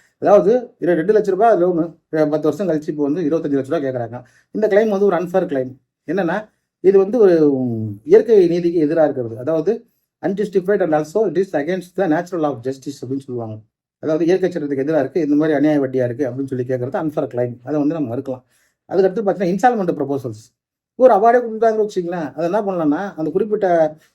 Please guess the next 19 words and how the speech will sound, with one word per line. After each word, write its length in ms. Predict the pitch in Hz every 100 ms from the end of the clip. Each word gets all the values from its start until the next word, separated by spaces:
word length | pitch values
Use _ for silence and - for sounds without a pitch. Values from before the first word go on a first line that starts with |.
| _
ஒரு 140 | 185
ப்ரொபோசல் 340 | 175 175 226 196
நம்ம 160 | 156
வைக்கலாம். 380 | 139 147 151 - _
அதாவது 300 | 147 165 165
இந்த 160 | 185 151
அமௌண்ட்டை 260 | 185 175
முழுசெல்லாம் 300 | 160 175 175
கட்ட 180 | 147 160
முடியாது, 400 | 151 160 170 104 - _ _
ஆனா 120 | 190
திருப்பி 380 | - 190 214 269
அதை 160 | 254 214
இ 40 |
எம் 120 | 226
ஐ 80 | 220
கட்டுறதுன்னு 500 | 214 185 190 170 220
சொல்ல 220 | - 165
முடியாது. 440 | 156 147 127 175